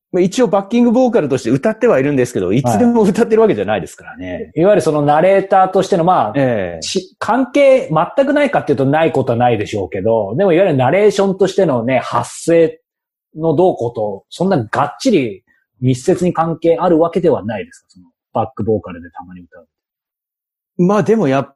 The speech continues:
Speaker 1: ぱりバッキングボーカルするにも声は必要なので、
Speaker 2: はい。
Speaker 1: 音程ずれたらもうそこでね、
Speaker 2: はい。
Speaker 1: おしまいなので、
Speaker 2: あー、そうか。
Speaker 1: やっぱりまあまあそっちの訓練もしますし、
Speaker 2: はい。
Speaker 1: で、日常的に、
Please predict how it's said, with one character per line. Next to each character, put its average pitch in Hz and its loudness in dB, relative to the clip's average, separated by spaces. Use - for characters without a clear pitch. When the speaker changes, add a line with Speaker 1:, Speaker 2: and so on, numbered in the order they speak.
Speaker 1:
ぱ 233 0
り 165 0
バ 120 -4
ッ - -14
キ 202 0
ン 220 4
グ 220 4
ボ 233 2
ー - -6
カ 160 0
ル 131 0
す - -4
る 151 4
に 147 2
も 104 0
声 185 0
は 120 2
必 - -6
要 127 2
な 123 0
の 107 -4
で、 85 -2
Speaker 2:
は - -2
い。 - -6
Speaker 1:
音 147 0
程 190 2
ず 175 -2
れ 165 2
た 110 -2
ら 101 -2
も 98 -6
う - -12
そ 101 -4
こ 117 2
で 113 2
ね、 123 0
Speaker 2:
は 82 -4
い。 - 0
Speaker 1:
お 95 -4
し 95 -6
ま 110 -2
い 110 -2
な 107 -2
の 95 -4
で、 87 -4
Speaker 2:
あ 85 -2
ー、 - 0
そ 87 -2
う - -6
か。 - -20
Speaker 1:
や 156 -2
っ - -6
ぱ 196 0
り 135 2
ま 147 0
あ 127 2
ま 117 0
あ 98 -4
そ - -8
っ - -10
ち - -4
の 143 2
訓 156 0
練 113 0
も 92 -6
し - -10
ま 104 -2
す 101 -8
し、 73 -10
Speaker 2:
は 98 -10
い。 - -20
Speaker 1:
で、 143 0
日 143 0
常 196 2
的 190 -2
に、 175 -2